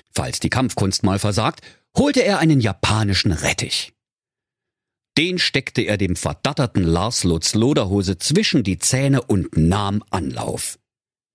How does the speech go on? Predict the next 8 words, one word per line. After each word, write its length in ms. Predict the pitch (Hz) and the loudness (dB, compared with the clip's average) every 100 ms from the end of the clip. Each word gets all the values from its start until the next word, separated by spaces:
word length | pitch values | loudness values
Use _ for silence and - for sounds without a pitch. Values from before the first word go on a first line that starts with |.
| _ _ _ _ _ _ - | _ _ _ _ _ _ -4
Nach 220 | 78 87 | -2 -2
einem 420 | 110 123 135 95 | -2 0 0 0
bildschönen 760 | 185 233 262 - 175 175 165 | -2 0 -2 -2 0 2 2
Dreisprung 760 | 127 95 101 87 - - 69 67 | 0 -2 -2 -4 -4 -4 -4 -2
und 160 | 73 69 | -4 -2
einem 360 | 87 95 101 | 0 2 4
markerschütternden 1160 | 110 170 180 - 123 101 - 165 135 120 113 110 | 2 0 -4 -4 -2 0 0 0 0 0 0 0
Schrei 460 | - 107 113 131 | 0 -2 -2 -2